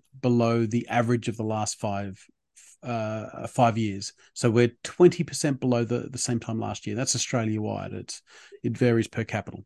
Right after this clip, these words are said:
Twenty percent below the, the same time last year. Th-,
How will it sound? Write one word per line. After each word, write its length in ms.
Twenty 200
percent 220
below 180
the, 160
the 100
same 200
time 180
last 260
year. 180
Th-, 200